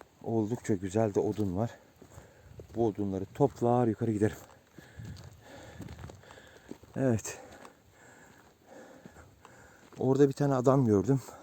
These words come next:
Galiba o demin bahsettiğim dozerci amcalar. Oraya doğru gideceğim, onlarla tanışacağım.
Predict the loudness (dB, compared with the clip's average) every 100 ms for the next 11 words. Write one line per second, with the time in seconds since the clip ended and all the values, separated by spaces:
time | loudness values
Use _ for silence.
0 | -20 -20 -20 -20 -20 -20 -20 _ -10 0
1 | 2 4 4 2 4 2 4 2 2 -4
2 | -2 0 2 4 4 4 4 2 -2 -4
3 | -20 -20 -20 -20 -20 _ _ _ -20 -10
4 | -2 0 2 2 0 -4 -16 -20 -20 -20
5 | _ _ -20 -20 -20 -20 -20 -20 -4 2
6 | 4 4 0 0 -2 -2 -2 0 2 0
7 | 0 -2 -4 -6 -6